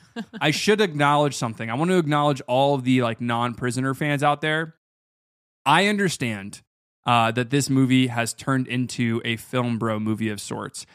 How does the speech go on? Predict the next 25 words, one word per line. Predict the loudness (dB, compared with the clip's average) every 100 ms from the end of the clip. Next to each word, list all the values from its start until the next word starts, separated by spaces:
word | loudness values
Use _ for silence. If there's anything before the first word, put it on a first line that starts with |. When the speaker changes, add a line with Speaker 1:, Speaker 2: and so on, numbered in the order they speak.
| _
Speaker 2:
Do | 2
you | 6 6
find | 4 2
it | 2
strange | 0 0 2 0 -2 -2
that | -2 0
Prisoners | 2 4 4 2 2
has, | 0
like, | 0 0
turned | 0 0 0
into | -2 2 4 4 0 _ _
an | 2
Inception | 4 2 0 0 2 2 2 2
level | 2 2 2
movie | 4 4 4
where | 4
if | 2
it's | 2 0
in, | 0
like, | 2 2
someone's | 2 0 -2
top | 0 -2 0
four | 0 0
favorites | 0 -2 0 0
on | 0 -4 -6